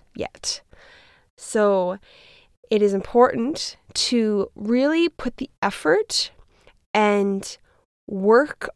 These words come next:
on moving past the uncomfortableness so that we can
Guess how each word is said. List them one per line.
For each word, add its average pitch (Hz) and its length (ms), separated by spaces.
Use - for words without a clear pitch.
on 208 260
moving 208 300
past 226 540
the 233 80
uncomfortableness 247 1200
so - 180
that 220 240
we 240 160
can 214 540